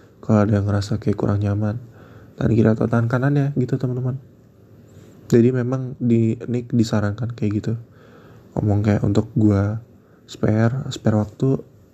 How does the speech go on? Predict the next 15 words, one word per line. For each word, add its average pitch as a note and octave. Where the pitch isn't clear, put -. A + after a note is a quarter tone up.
ya, G#2+
untuk -
lebih G#2+
memahami G#2
sekitarnya A2+
gitu. A#2
Terus A#2
juga, G#2+
apa C3
namanya, A#2+
eh, G#2
berusaha A2
untuk A2+
lo G#2+
bisa A2+